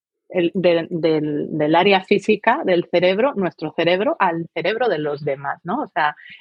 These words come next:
ya el, y con el aprendizaje, fija-, eh, fijaros, o sea, ya no se necesitaba, o sea, ya lo que aprendías ya no era solo de una generación, pasaba de generación en generación. O sea, el cerebro fue expandiendo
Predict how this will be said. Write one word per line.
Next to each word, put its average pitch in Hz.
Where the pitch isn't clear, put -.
ya 202
el, 180
y 180
con 139
el 131
aprendizaje, 139
fija-, 156
eh, 147
fijaros, 156
o 147
sea, 147
ya 175
no 214
se 214
necesitaba, 180
o 202
sea, 170
ya 180
lo 220
que 214
aprendías 190
ya 190
no 185
era 180
solo 170
de 156
una 165
generación, 151
pasaba 165
de 208
generación 160
en 180
generación. 170
O -
sea, 147
el 156
cerebro 180
fue 208
expandiendo 202